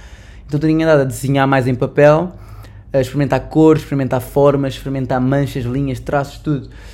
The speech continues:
Para ver se chega a Portugal inspirado, com outra, com um portfólio já diferente, com uma, uma linha mais profissional,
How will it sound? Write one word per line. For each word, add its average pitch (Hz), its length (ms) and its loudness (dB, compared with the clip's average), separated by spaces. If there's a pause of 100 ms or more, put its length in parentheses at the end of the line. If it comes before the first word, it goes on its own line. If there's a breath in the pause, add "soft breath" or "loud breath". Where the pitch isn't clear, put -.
(320 loud breath)
Para 151 100 4
ver 151 160 4
se 156 260 -2
chega 151 280 2
a 147 40 2
Portugal 143 360 2
inspirado, 135 580 0
com 139 160 -4
outra, 131 340 -4 (380)
com 131 560 -4
um 123 60 -8
portfólio 127 420 -4
já 123 120 -4
diferente, 127 500 -6
com - 100 -12
uma, 120 220 -6
uma 120 260 -4
linha 127 260 -2
mais 127 220 -4
profissional, 127 1120 -10